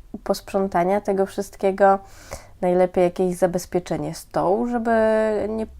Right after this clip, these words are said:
go nie pobrudzić. No i najważniejsze, czyli drewniane łyżki, którymi odbijaliśmy te linoryty, nie odbijaliśmy ich prasą. I słuchajcie,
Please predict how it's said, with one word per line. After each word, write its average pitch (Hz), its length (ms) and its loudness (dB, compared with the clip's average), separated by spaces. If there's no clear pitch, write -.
go 220 200 2
nie 214 140 2
pobrudzić. 214 680 -4
No 247 180 6
i 240 80 4
najważniejsze, 202 840 2
czyli 190 520 0
drewniane 190 960 2
łyżki, 185 920 0
którymi 180 540 2
odbijaliśmy 180 760 2
te 170 140 -6
linoryty, 165 640 -6
nie 175 140 -2
odbijaliśmy 175 960 0
ich 170 100 -16
prasą. 165 400 -8
I 262 120 2
słuchajcie, - 540 -4